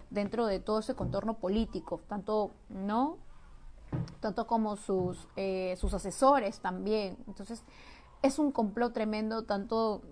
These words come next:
de la, ¿no? de la malicia, o tanto lo que tienen que ver todo ahí con el robo, porque siempre va a haber, siempre política cochina va a haber, va a haber, pero nosotros tenemos que evitarlos con nuestras cosas, tampoco no depender tanto del,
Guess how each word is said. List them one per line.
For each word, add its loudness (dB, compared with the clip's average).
de -2
la, 0
¿no? -2
de 0
la -2
malicia, 2
o -10
tanto -2
lo -4
que -10
tienen -6
que -4
ver -2
todo 0
ahí -2
con -2
el -4
robo, 4
porque -10
siempre 0
va 4
a 4
haber, 6
siempre 0
política 2
cochina 2
va 4
a 6
haber, 2
va 0
a 2
haber, 2
pero -6
nosotros -10
tenemos -6
que -4
evitarlos 0
con -4
nuestras -6
cosas, -2
tampoco -6
no -4
depender -4
tanto 6
del, 0